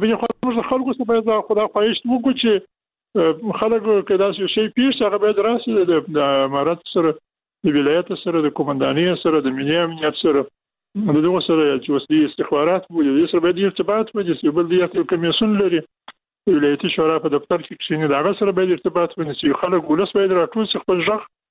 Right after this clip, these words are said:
باید د اماراتو پورې، د حکومت پورې ورسوي، هغه باید پټه خوله پاتې نه شي. نو که دا کارونه موږ وکړو، زه فکر کوم چې زموږ د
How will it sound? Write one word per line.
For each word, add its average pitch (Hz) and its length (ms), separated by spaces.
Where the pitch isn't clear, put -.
باید 175 140
د 180 100
اماراتو 170 560
پورې، 196 200
د 170 60
حکومت 170 460
پورې 170 320
ورسوي، 208 420
هغه 151 160
باید 165 120
پټه 180 220
خوله 175 120
پاتې 180 260
نه 214 140
شي. 156 100
نو 175 100
که 196 60
دا 226 120
کارونه 247 240
موږ 254 220
وکړو، 262 560
زه 214 80
فکر 208 260
کوم 233 220
چې 220 220
زموږ 208 220
د 180 140